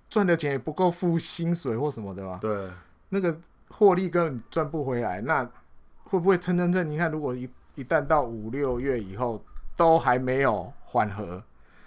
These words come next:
Speaker 1: 那滚阳刚讲的，你看大家，你总不可能在五六月这时候，诶，在之前这一段还这么长，还至少要两三个月，还在继续练习比赛，可是也快要打不成啊，练习，因为已经开始真的有选手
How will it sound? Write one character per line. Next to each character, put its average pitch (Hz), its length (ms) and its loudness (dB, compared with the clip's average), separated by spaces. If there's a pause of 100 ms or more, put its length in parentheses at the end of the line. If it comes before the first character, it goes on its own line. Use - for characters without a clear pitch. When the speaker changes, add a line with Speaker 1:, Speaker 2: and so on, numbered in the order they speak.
(200)
Speaker 1:
那 135 240 6
滚 117 220 -4
阳 113 160 -2
刚 131 180 2
讲 104 160 -4
的， 101 120 -8
你 104 100 -6
看 123 220 -2
大 127 340 6
家， 120 80 -8 (460)
你 127 120 -6
总 120 180 -2
不 151 100 -4
可 139 120 -4
能 113 120 -2
在 135 120 0
五 117 160 -6
六 127 180 0
月 131 140 2
这 131 120 -6
时 117 200 -8
候， 117 300 -2 (140)
诶， 135 140 -2
在 147 180 2
之 151 320 -6
前 107 320 -2
这 156 120 0
一 147 60 2
段 147 220 -2
还 123 300 2
这 135 140 -6
么 139 120 -4
长， 104 200 -8
还 110 140 -6
至 139 140 -10
少 120 140 0
要 123 40 4
两 104 180 -4
三 120 160 -6
个 117 100 -4
月， 110 260 -2 (400)
还 113 160 -8
在 135 140 0
继 131 160 -6
续 127 380 -8
练 131 160 2
习 110 160 -6
比 92 160 -12
赛， 95 300 -6 (500)
可 117 120 -8
是 147 100 -2
也 127 80 0
快 147 160 -2
要 147 80 4
打 104 160 -2
不 135 100 -6
成 110 220 -6
啊， 113 120 -2
练 135 160 -4
习， 123 120 -8
因 147 120 -8
为 143 140 -4
已 120 40 -6
经 139 200 -8
开 139 160 -6
始 123 120 -10
真 131 160 -6
的 131 80 -2
有 113 120 -2
选 113 260 -6
手 104 320 -6